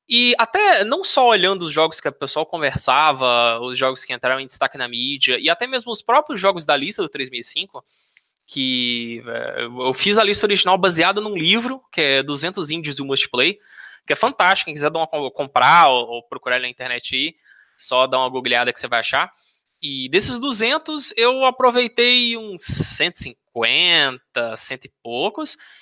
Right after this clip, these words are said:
e eu fui recheando com vários outros jogos que eu já conhecia, que foi me recomendado, tem muito jogo brasileiro na lista. Ahn, só que a gente acaba notando que um padrão,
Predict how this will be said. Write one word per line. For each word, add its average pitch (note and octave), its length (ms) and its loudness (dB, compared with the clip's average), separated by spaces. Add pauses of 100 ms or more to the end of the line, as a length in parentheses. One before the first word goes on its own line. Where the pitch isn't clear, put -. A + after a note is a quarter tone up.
(120)
e F#3+ 160 4
eu B3+ 100 2
fui B3+ 200 -2
recheando C4 400 0
com C4 120 -4
vários C4+ 260 2
outros C#4+ 200 -4
jogos B3+ 220 0
que C4 40 -6
eu A#3+ 40 -6
já A#3 80 -4
conhecia, A#3 640 0
que D3+ 100 -10
foi D3+ 140 -4
me D#3 80 -4
recomendado, F#3+ 640 2
tem D#3 100 -14
muito D3 140 -14
jogo C#3+ 160 -12
brasileiro C#3+ 420 -4
na F#3 80 -2
lista. F3+ 580 -2 (600)
Ahn, A#2 480 2 (920)
só A#3+ 180 2
que C4+ 240 -2
a A3+ 80 4
gente B3+ 220 -2
acaba E4 320 4
notando A#3 280 0
que G3+ 100 -14
um F#3 60 -10
padrão, D#3 560 2